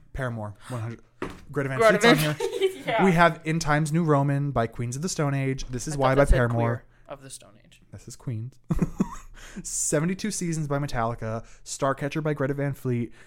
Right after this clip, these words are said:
Speaker 1: And we've lost our recording.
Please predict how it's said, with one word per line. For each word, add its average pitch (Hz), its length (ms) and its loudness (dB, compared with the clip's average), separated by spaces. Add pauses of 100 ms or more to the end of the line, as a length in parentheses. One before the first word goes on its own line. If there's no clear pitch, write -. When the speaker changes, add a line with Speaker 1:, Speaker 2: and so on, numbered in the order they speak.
(180)
Speaker 1:
And 135 100 -12 (1800)
we've 113 140 -16
lost 98 280 -14
our 101 60 -8
recording. 127 480 -8